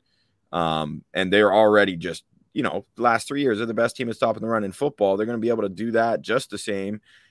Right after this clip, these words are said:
And, but now they're a little more potent rushing the passer. And don't forget, you got Joe Tryon-Shoyinka, who's actually gonna get those snaps instead of J P P,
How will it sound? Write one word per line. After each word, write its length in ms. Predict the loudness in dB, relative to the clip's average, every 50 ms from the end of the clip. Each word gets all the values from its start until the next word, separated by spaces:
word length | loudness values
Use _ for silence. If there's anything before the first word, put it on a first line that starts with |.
| _ _ _ -8
And, 320 | -4 -2 -2 -2 -2 -2
but 100 | -2 -4
now 200 | -2 -2 0 2
they're 120 | 2 2 2
a 40 |
little 200 | 2 2 0 -2
more 180 | -2 -2 -4 -4
potent 540 | -2 0 2 2 2 2 0 -4 -6 -2 0
rushing 260 | 0 0 -2 -2 -6
the 80 | -10 -6
passer. 400 | -4 -4 -2 -2 -2 -2 -2 -2
And 80 | 0
don't 140 | -2 -2 -2
forget, 400 | -4 -4 0 0 2 2 0 0
you 60 | 0
got 180 | 0 0 0 0
Joe 160 | 0 0 0
Tryon-Shoyinka, 680 | 0 0 0 0 0 0 -2 -4 -4 -4 -4 -4 -2 -4
who's 160 | -2 0 0
actually 320 | 0 0 -2 -4 -6 -6
gonna 160 | -4 -4 -4
get 240 | -2 -2 -2 -2 -2
those 200 | -2 -4 -4 -4
snaps 340 | -6 -6 -4 -4 -4 -4 -6
instead 300 | -10 -10 -6 -4 -4 -2
of 60 | -2 -2
J 200 | -2 -2 -4 -4
P 180 | -4 -8 -10
P, 300 | -6 -4 -4 -4 -4 -4